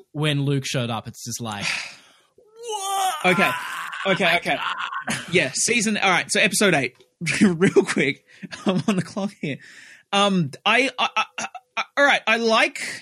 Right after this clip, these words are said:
Speaker 2: I like that they brought everyone together for this little heist, even though I wish they'd sort of, again, it was a lot of shooting stormtroopers. I like the fight with the first Robo-Droid, even
Speaker 1: Yeah, that was
Speaker 2: though
Speaker 1: a good fight.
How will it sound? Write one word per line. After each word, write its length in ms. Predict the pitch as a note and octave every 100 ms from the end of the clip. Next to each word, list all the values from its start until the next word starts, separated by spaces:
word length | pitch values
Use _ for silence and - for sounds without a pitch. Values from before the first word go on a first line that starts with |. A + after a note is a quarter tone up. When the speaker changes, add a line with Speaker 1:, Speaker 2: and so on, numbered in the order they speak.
| - _ _ _ _ _ _ _ _ _ _
Speaker 2:
I 120 | G3+
like 220 | A3 A#3+ C4+
that 80 | A#3+
they 100 | A3+
brought 200 | A3+ A3
everyone 280 | G#3+ G#3+ G#3
together 240 | G3 G3
for 100 | F3+
this 140 | E3 E3+
little 160 | F#3 D3+
heist, 520 | F#3+ G#3 G3+ - - -
even 240 | - E3+ E3+
though 60 | D#3+
I 60 | D#3
wish 180 | E3
they'd 160 | - D3+
sort 180 | - D#3+
of, 120 | C3+ - _ _ _ _ _ _ - - -
again, 300 | F3 G3+ E3
it 60 |
was 100 | E3
a 60 | E3+
lot 200 | F3+ F3+
of 80 | E3+
shooting 260 | F#3 D#3
stormtroopers. 600 | D3+ F3+ F3 F3+ E3+ F3 E3 - _ _ _ _ -
I 120 | F#3
like 300 | F#3+ G#3 -
the 100 | G3+
fight 240 | G#3+ G#3
with 100 | F#3+
the 80 | E3
first 540 | - F#3+ F3 E3 - -
Robo-Droid, 880 | D3+ E3+ D#3+ D3+ F#3 F3 - D3 C3+ - _ _ _ _ _ _ _ _ -
even 320 | F#3+ G3 F#3
Speaker 1:
Yeah, 60 | F3+
that 60 | F3
was 200 | E3+ D#3+
Speaker 2:
though 40 |
Speaker 1:
a 40 |
good 100 | C3 A#2+
fight. 120 | B2